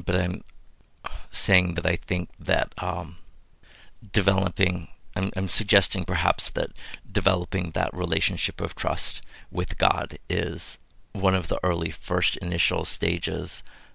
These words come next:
that's necessary to bring us all out of this world of, uh, good and evil all mixed up together, and, um, hardship and slavery, or hardship and, hardship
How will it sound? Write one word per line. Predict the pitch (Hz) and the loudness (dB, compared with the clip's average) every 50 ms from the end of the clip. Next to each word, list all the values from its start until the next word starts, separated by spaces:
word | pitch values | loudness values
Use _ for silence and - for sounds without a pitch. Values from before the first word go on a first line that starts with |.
| - - - | -20 -12 -6
that's | - 87 - - - | -4 -4 -2 0 0
necessary | 90 87 87 90 - - 85 - - 82 85 82 - - - 78 80 - - - - - - | 2 4 4 2 2 0 -2 -2 0 0 2 2 2 2 0 -2 -6 -8 -12 -18 -20 -10 -4
to | - - 92 90 - - - - - - | -2 -2 -2 -4 -8 -16 -20 -20 -20 -16
bring | - 87 85 - - 92 90 90 90 | -16 -14 -6 0 4 6 6 6 6
us | 85 85 - - - | 4 2 2 0 2
all | - - - - 69 - 78 - - - - - - - - - - - - - - | 4 4 4 4 2 -2 -4 -8 -16 -16 -16 -16 -14 -14 -16 -16 -16 -16 -14 -6 2
out | - 95 90 90 92 | 4 4 6 6 4
of | 90 87 85 | 0 0 0
this | 85 82 - - | 0 0 0 0
world | 98 90 87 87 85 82 82 85 - - - - - - - - | 0 2 2 2 2 0 -2 -4 -10 -10 -12 -14 -16 -16 -8 0
of, | - 92 92 90 90 87 - - - - - | 2 2 4 4 4 6 6 6 6 2 -4
uh, | - 90 82 69 71 67 - - - - - - - - - - - - - - - - - - - - 107 | -4 -4 -4 -4 -6 -8 -10 -12 -14 -14 -16 -18 -18 -20 -20 -20 -20 -20 -20 -20 -20 -20 -20 -18 -12 -6 0
good | - 110 98 92 | 4 4 4 4
and | 90 92 | 4 0
evil | 90 90 87 - 82 | 0 0 2 2 4
all | - - 50 - - | 6 6 6 4 4
mixed | 87 - 50 - - - - | 2 0 0 -2 -2 0 0
up | 90 - - | 0 0 0
together, | - 87 85 85 90 87 85 85 82 82 82 78 - - | -6 -4 -2 0 2 6 8 6 6 6 -2 -8 -10 -10
and, | 85 85 85 82 82 85 85 - - - - - | -6 -6 -6 -6 -6 -8 -10 -12 -12 -14 -12 -10
um, | - 87 82 - 85 - 82 87 - - - - - - - - - - - - | -8 -6 -6 -6 -8 -10 -10 -12 -12 -12 -12 -12 -14 -14 -16 -18 -18 -16 -10 -4
hardship | - - 98 95 - - - 90 - - | 2 2 2 2 2 2 0 0 0 -2
and | 87 87 87 | -4 -4 -2
slavery, | - - - 90 90 90 87 - - 87 87 82 76 - | -2 0 2 2 2 6 8 8 8 8 4 -2 -4 -6
or | - - - - 78 78 - - - | -6 -6 -6 -6 -6 -8 -10 -6 -2
hardship | - 101 95 87 - - 92 87 - - | 2 2 2 4 2 2 2 2 0 0
and, | 82 80 82 85 - - - - - - - - - - - | -2 0 0 -2 -4 -6 -10 -14 -16 -16 -16 -16 -18 -16 -10
hardship | - - 98 104 95 90 - - 98 87 - - | -2 2 2 2 4 4 2 2 2 0 -2 -4